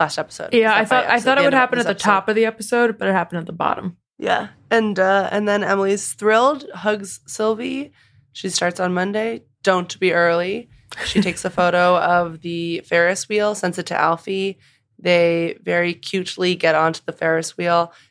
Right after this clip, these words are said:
Speaker 1: and she's like, "We have," he's like, "This," something, something about how the ride's four minutes, and it's like, "Well, we'll have
Speaker 2: Mm-hmm.
Speaker 1: to make it count." Okay, I have a question for you. That's the end of the episode. <laughs> Anything to add? But I have a question.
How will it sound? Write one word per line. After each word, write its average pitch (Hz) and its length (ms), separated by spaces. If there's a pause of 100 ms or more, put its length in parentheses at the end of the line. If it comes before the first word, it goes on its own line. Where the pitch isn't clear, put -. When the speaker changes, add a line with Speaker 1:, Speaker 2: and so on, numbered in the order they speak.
(160)
Speaker 1:
and 165 680 (100)
she's 165 420
like, 165 220
"We 175 100
have," 160 400
he's 175 220
like, 156 180
"This," - 260 (160)
something, 247 440
something 285 240
about 254 140
how 226 60
the 180 140
ride's 170 300
four 175 220
minutes, 156 420
and 151 60
it's - 100
like, - 120
"Well, 220 140
we'll 151 100
have 180 160
Speaker 2:
Mm-hmm. 190 40
Speaker 1:
to 175 80
make 170 180
it 165 120
count." 160 280 (800)
Okay, 226 320 (100)
I 247 60
have 349 100
a 370 60
question 170 360
for - 120
you. - 120 (100)
That's 220 180
the 190 60
end 175 80
of 165 60
the - 40
episode. - 400
<laughs> - 60
Anything 202 300
to 190 60
add? 180 260
But 208 100
I - 20
have 220 100
a 214 40
question. - 440